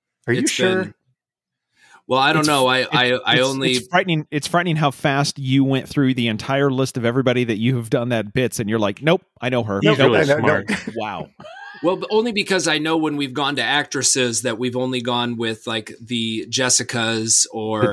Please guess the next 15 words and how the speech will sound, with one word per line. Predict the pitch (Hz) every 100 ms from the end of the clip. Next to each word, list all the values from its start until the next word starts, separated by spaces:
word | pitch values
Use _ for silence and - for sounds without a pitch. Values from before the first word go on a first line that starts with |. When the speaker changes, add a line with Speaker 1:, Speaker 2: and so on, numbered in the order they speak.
| 113
Speaker 1:
Je-, | -
Speaker 2:
we | 110
Speaker 1:
oh, |
Speaker 2:
haven't, | 95 92
Speaker 1:
yes. | 98 82
Speaker 2:
we | 127
haven't | 120 120 113
gone | 120 113 110
to | 117
that | 107 107 104
one | 107 104
yet. | 101 113
Speaker 4:
Or | 107 95 _ -
Cinderella. | 147 123 113 110 110
Speaker 1:
Okay. | -